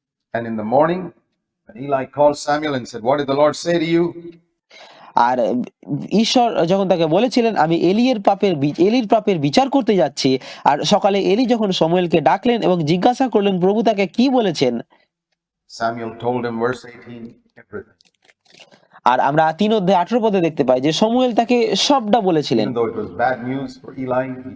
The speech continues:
Speaker 1: told him
Speaker 2: যদিও এটা এলির জন্য খারাপ খবর ছিল,
Speaker 1: everything.
Speaker 2: কিন্তু তাও তিনি সবটা বলেছিলেন।
Speaker 1: A true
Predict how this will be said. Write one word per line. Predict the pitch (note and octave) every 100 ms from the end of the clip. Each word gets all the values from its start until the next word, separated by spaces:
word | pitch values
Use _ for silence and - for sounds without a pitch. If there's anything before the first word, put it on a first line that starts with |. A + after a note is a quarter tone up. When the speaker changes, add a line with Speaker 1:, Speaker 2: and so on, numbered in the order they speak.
| -
Speaker 1:
told | C#3+ E3+
him | - _ _ D3+
Speaker 2:
যদিও | B2+ G#3+ B3+ B3
এটা | A#3 A3+
এলির | G#3 A#3+ B3+
জন্য | G#3+ G3+ G#3
খারাপ | - G#3+ C4
খবর | - G3+ E3
ছিল, | C3+ B2+
Speaker 1:
everything. | A#2 F#2+ F3 - _ _ _ _ _ _ _ -
Speaker 2:
কিন্তু | G#3 G#3+
তাও | B3 C#4+
তিনি | B3+ A3+
সবটা | - C4 G#3+ A#3+
বলেছিলেন। | G3 E3 D3 A#2+ G#2+
Speaker 1:
A | _
true | - - G3